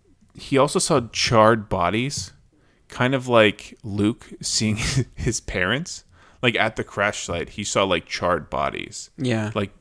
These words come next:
Speaker 1: weird shaped people.
Speaker 2: When did Luke see char-, his parents' charred bodies?
Speaker 1: Episode four, when his uncle and aunt.
Speaker 2: Oh, okay, yeah.
Speaker 1: Yeah, so, like, picture that, except, like, at the crash site of this spaceship.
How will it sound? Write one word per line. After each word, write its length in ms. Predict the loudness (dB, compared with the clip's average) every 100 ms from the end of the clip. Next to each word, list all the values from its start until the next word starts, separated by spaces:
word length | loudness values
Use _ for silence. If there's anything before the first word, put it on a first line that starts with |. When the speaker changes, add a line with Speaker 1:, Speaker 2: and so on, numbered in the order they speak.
| -10
Speaker 1:
weird 480 | -6 0 4 4 4
shaped 600 | -2 2 2 0 -6 -12
people. 520 | -8 -8 -8 -12 -12 -20 -8
Speaker 2:
When 140 | 0 2
did 100 | 4
Luke 220 | 2 0
see 180 | -2 -2
char-, 280 | 0 -2 0
his 240 | -2 -2
parents' 540 | -4 -4 -4 -4 -8
charred 240 | -6 -6 -6
bodies? 480 | -6 -6 -8 -6 0
Speaker 1:
Episode 600 | 0 0 -8 -2 -2 -2
four, 520 | -6 -2 0 -2 -4 _ -6
when 360 | -4 -2 -4
his 320 | -6 -6 -4 -4
uncle 320 | -2 -2 -4
and 280 | -4 -6 -6
aunt. 400 | -4 -6 -8 -16 -2
Speaker 2:
Oh, 500 | 2 4 4 2 -4 -8
okay, 380 | -10 -6 -8 -8
yeah. 220 | -8 -4
Speaker 1:
Yeah, 320 | 0 2 2 0
so, 220 | -2 -2 2
like, 220 | 0 2
picture 340 | -4 -2 -2
that, 260 | 2 2 2
except, 380 | -2 -8 -6 -4
like, 160 | -4
at 160 | -4 -8
the 80 | -10
crash 320 | -4 -4 -2
site 160 | -4 -4
of 80 |
this 140 | -4 -8
spaceship. 840 | -10 -12 -6 -2 -2 -2 -8